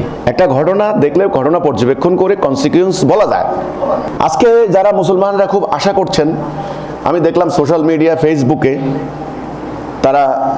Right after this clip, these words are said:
এতদিন ধরে ইরানকে শিয়া ইরান, শিয়ারা কাফের, শিয়ারা নাস্তিক। আমি দেখেছি, আমি যখন কলেজে পড়ি তখন মোহাম্মদপুর শিয়া মসজিদ রক্ষার জন্য পুলিশকে পাহারা দিতে হয়েছে।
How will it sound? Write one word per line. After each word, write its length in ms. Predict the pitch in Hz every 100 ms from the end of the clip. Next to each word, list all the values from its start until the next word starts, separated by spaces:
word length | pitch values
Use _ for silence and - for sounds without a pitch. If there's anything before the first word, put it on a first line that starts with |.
| -
এতদিন 380 | 135 156 190
ধরে 240 | 175 160 147
ইরানকে 580 | 139 147 156 156 123 - - - - - - -
শিয়া 300 | - 151 160
ইরান, 380 | 151 139 143 135 - - - - -
শিয়ারা 380 | - - 156 151
কাফের, 360 | 156 135 - 160 135
শিয়ারা 360 | - 151 143
নাস্তিক। 400 | 131 135 - 143
আমি 220 | 92 151 170
দেখেছি, 400 | 160 170 160 165 165 - -
আমি 140 | 127 156
যখন 200 | 170 175
কলেজে 320 | 151 160 185
পড়ি 240 | 180 185 185
তখন 220 | 147 156
মোহাম্মদপুর 460 | 147 156 175 -
শিয়া 260 | 156 - 175
মসজিদ 340 | 165 147 147 180 151 147 139
রক্ষার 320 | 147 - 175
জন্য 280 | 160 131 98 - - - - - - -
পুলিশকে 360 | 170 180 175
পাহারা 300 | - 151 165
দিতে 200 | 156 147
হয়েছে। 320 | 117 98 -